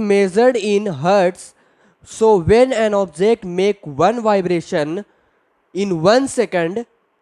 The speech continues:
then its frequency is one hertz।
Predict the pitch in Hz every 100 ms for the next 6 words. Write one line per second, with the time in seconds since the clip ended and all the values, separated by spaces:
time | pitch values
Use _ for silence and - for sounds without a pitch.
0 | 143 220 247 - _ _ 208 240 - -
1 | 196 185 185 180 165 220 196 - - _
2 | _ 131 156 196 226 214 175 _ 151 135
3 | -